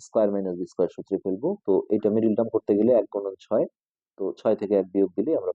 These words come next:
পাঁচ পেয়ে যাব। তাহলে একটা নেব হচ্ছে মাইনাস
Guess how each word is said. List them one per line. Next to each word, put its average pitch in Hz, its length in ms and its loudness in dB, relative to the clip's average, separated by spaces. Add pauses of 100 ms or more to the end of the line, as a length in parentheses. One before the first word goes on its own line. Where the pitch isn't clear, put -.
পাঁচ 90 140 0 (120)
পেয়ে 92 200 0
যাব। 85 120 -2 (640)
তাহলে 90 200 -6 (200)
একটা 101 240 -2
নেব 98 120 2 (140)
হচ্ছে - 220 -6 (160)
মাইনাস 95 340 2